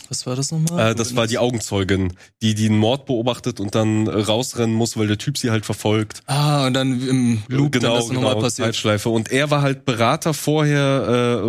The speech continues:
Speaker 2: äh, war, war in beratender Funktion tätig bei Spider-Verse, dem Animations-Spider-Man-Film,
Speaker 1: Mhm.
Speaker 2: und hat da bei der Stilfindung mitgeholfen, ist halt eigentlich auch ein Art Director.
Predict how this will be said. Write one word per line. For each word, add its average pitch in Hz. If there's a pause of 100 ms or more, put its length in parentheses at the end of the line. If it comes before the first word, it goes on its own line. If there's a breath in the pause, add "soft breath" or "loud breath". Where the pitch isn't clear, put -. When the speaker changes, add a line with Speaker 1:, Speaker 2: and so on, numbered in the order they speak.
Speaker 2:
äh, 107
war, 117
war 117
in 117
beratender 117
Funktion 120
tätig 117
bei 107
Spider-Verse, 151
dem 110
Animations-Spider-Man-Film, 127 (120)
Speaker 1:
Mhm. 139
Speaker 2:
und -
hat 113
da 113
bei 110
der 107
Stilfindung 151 (180 loud breath)
mitgeholfen, 139
ist 147
halt 143
eigentlich 139
auch 127
ein -
Art 117
Director. 117